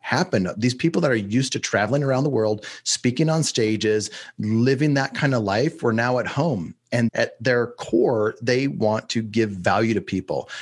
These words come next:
So they did that through covid, and now they're doing it through this app called Clubhouse. So in, that's where this thing started. The genesis of it was to help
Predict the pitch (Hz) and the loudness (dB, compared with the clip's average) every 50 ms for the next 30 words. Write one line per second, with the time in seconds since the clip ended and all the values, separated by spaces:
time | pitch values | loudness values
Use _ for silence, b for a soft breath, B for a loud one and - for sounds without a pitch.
0 | B B - - 131 120 123 123 117 104 95 - 131 143 143 175 160 151 - - | B B 0 2 2 4 4 2 0 0 -2 0 0 2 2 0 0 -2 -4 -2
1 | - 160 147 - - 120 113 110 107 110 107 - 107 110 113 113 113 113 107 95 | -2 -2 -2 0 0 0 2 2 2 0 0 0 0 0 2 2 2 0 -2 -2
2 | - - 117 117 117 117 110 - 113 110 107 - - - 104 104 - - - 110 | 0 0 0 2 0 -2 -2 -2 -2 0 -2 -2 -2 -2 -2 -2 -2 -4 -4 -2
3 | 104 107 117 120 - - - 226 165 131 85 65 - - - B B B B B | -2 -2 -2 -2 -2 0 0 0 2 0 -2 -2 -2 -4 -6 B B B B B
4 | B B - - 143 139 143 135 - - 139 135 131 127 127 147 160 185 180 - | B B 0 2 2 4 2 0 0 0 2 2 2 2 2 0 0 0 0 0
5 | 175 170 160 156 151 147 147 - 120 113 110 127 127 123 - - - 123 117 113 | 0 0 2 2 0 -2 -4 -6 -10 -4 0 0 0 0 0 -2 -2 -2 -2 0
6 | 110 110 - - 127 107 104 98 98 85 82 95 92 - - 123 123 139 139 - | -2 -4 -2 0 0 0 0 0 -2 -6 -8 -12 -8 -2 0 0 0 0 -2 0
7 | - 147 131 - - - 110 104 92 104 95 - - - 101 98 92 - - 104 | -2 -2 -2 -2 -2 -2 -2 0 0 0 -2 -2 -2 0 0 0 0 -2 -4 -4
8 | 90 - - - 107 110 120 120 - - | -4 -4 -2 0 2 2 2 0 -4 -14